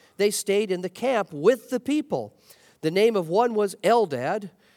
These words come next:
and the name of the other was Medad. I've always wondered if they were twins. You know, doesn't that kind of sound like names you'd give to twins? I don't know, but anyway, Eldad and Medad. "And they,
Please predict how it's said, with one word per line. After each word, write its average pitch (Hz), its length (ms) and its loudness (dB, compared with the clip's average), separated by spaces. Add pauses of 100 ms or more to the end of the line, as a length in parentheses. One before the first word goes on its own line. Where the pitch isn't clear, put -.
(100)
and 151 180 -2
the 165 60 2
name 196 220 0
of 185 100 -2
the 180 140 -4
other 180 180 -4
was 180 220 -6
Medad. 147 560 -4
I've 131 100 -6
always 220 320 -2
wondered 180 260 -6
if 131 80 -8
they 151 140 -6
were 123 100 -8
twins. 113 600 -8 (400)
You 139 100 -4
know, 143 140 -4
doesn't 175 220 -6
that 175 120 -4
kind 170 140 -4
of 135 80 -10
sound 160 200 -4
like 147 220 -6
names 160 260 -2
you'd 143 140 -8
give 143 160 -6
to 127 80 -14
twins? 147 300 -4
I 117 180 -6
don't 123 140 -8
know, 131 160 -6
but 139 120 -8
anyway, 135 360 -4 (200)
Eldad 214 460 6
and 175 160 -2
Medad. 139 440 -4 (920)
"And 180 200 4
they, 247 280 4